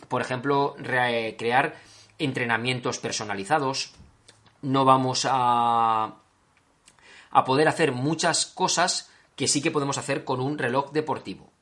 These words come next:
Por contra, ganamos en otro tipo de funciones. Por ejemplo, en el caso del Apple Watch, tenemos muchísimas métricas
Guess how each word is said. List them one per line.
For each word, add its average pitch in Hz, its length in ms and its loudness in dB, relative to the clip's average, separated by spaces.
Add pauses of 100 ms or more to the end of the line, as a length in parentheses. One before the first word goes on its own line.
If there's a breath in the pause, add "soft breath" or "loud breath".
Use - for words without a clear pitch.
(120)
Por 120 240 -4
contra, 202 540 0 (320 soft breath)
ganamos 151 800 -2 (180)
en 120 180 -4
otro 139 300 -2
tipo 147 520 -4
de 139 300 -4
funciones. 117 840 -6
Por 107 140 -6
ejemplo, 98 440 -6
en 95 100 -16
el 98 100 -14
caso 113 300 -2
del 98 420 -8
Apple 131 200 -6
Watch, - 400 -2 (540 loud breath)
tenemos 147 640 0
muchísimas 135 880 -4
métricas 151 800 -4